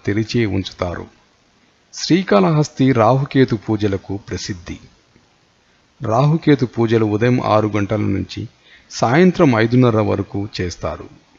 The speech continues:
శ్రీకాళహస్తీశ్వరుడి ఉండే నవగ్రహ కవచం ద్వారా రాహుకేతువులతో పాటు గ్రహాలన్నీ పరమేశ్వరుడి అదుపులో ఉంటాయని నమ్ముతారు. కనుకనే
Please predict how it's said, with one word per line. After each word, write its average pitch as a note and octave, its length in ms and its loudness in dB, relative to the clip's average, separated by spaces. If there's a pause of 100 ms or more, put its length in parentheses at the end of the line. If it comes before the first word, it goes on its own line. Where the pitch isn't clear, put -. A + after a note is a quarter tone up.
(680)
శ్రీకాళహస్తీశ్వరుడి A#2 1400 -2
ఉండే G#2 360 0
నవగ్రహ G#2+ 540 -2
కవచం G2+ 560 -4
ద్వారా G2+ 340 -6 (760)
రాహుకేతువులతో B2+ 1040 2
పాటు A#2+ 540 -6 (640)
గ్రహాలన్నీ D3+ 680 4
పరమేశ్వరుడి A#2+ 1120 2
అదుపులో A#2+ 460 0
ఉంటాయని G2 680 -4
నమ్ముతారు. F#2+ 600 -6 (580)
కనుకనే A2+ 540 2